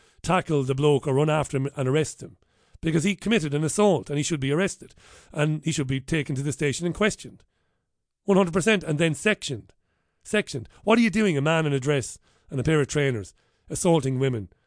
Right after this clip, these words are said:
What's wrong with you? We'll section you and we'll have you evaluated under the Mental Health Act of nineteen twenty-nine,"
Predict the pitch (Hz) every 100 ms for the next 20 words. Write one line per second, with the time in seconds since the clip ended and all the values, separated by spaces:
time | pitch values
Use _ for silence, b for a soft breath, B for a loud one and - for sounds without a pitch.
0 | _ - 190 196 185 143 - 104 - b
1 | b b b b 139 - 196 - 165 147
2 | 139 135 135 147 131 135 135 143 196 180
3 | 147 135 131 156 135 131 180 190 135 143
4 | 135 143 135 127 143 143 139 131 127 120
5 | 120 117